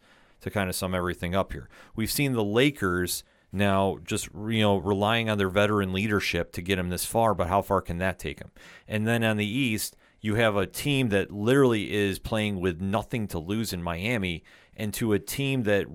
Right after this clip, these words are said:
has shown flashes of brilliance, but it's also blink and miss it too with Boston.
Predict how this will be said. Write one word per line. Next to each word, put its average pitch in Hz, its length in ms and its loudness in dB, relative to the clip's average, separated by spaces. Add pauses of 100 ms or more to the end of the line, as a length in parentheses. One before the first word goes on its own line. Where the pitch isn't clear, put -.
(180)
has 101 540 -4
shown 98 360 -4
flashes 113 580 0
of 120 100 -4
brilliance, 139 480 0 (420)
but 107 200 4
it's 101 160 0
also 107 260 2
blink 101 320 -4
and 92 160 -2
miss 101 180 -2
it 85 120 -8
too 104 200 -2
with 80 160 0
Boston. 78 500 -4